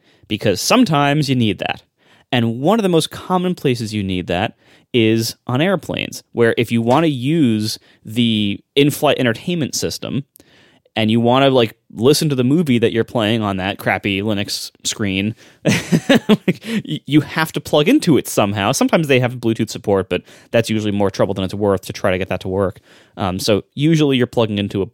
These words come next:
a, you know, a jack on the screen or on, on the armrest. And so you need a three point five millimeter cable. The Bose comes with one.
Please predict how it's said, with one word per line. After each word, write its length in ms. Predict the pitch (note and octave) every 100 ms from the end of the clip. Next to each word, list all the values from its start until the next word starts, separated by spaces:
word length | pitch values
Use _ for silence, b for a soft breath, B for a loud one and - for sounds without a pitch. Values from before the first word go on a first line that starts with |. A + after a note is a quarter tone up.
| -
a, 80 | G#2 - G2
you 60 |
know, 120 | E2
a 60 | F2
jack 320 | F#2+ E2+ -
on 100 | E2+
the 60 | F2
screen 320 | - F2 E2+
or 80 | G1+
on, 140 | - -
on 140 | E2+
the 60 | E2
armrest. 460 | E2 F2+ F2 - b b b b b
And 140 | C3 B2+
so 80 | D3+
you 140 | D#3+
need 500 | E3 G#3+ A#3 G3+ G#3 -
a 60 |
three 160 | F3 G#3+
point 160 | A3+ G#3+
five 140 | G#3
millimeter 260 | G3+ G3 D#3+
cable. 400 | G#2 F#2 - _ _ b b b -
The 100 | G#2
Bose 280 | A2+ E3 -
comes 280 | D#3 D#3+
with 140 | D3 C#3+
one. 260 | D3 D3